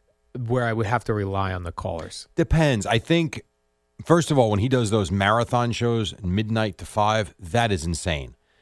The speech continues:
Speaker 2: Because you do need so-, I mean, you
Speaker 1: Oh, no,
Speaker 2: can't
Speaker 1: you do.
Speaker 2: just talk for five hours.
Speaker 1: Absolutely.
Speaker 2: That's why I do agree with you. Three hours is probably the perfect amount of time.
Speaker 1: For a show.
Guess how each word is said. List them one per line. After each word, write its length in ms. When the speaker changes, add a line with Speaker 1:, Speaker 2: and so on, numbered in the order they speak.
Speaker 2:
Because 280
you 80
do 340
need 220
so-, 200
I 80
mean, 200
you 120
Speaker 1:
Oh, 20
no, 160
Speaker 2:
can't 120
Speaker 1:
you 60
do. 60
Speaker 2:
just 160
talk 200
for 120
five 300
hours. 80
Speaker 1:
Absolutely. 520
Speaker 2:
That's 200
why 160
I 120
do 240
agree 240
with 220
you. 100
Three 320
hours 300
is 80
probably 240
the 80
perfect 400
amount 180
of 80
time. 480
Speaker 1:
For 180
a 40
show. 340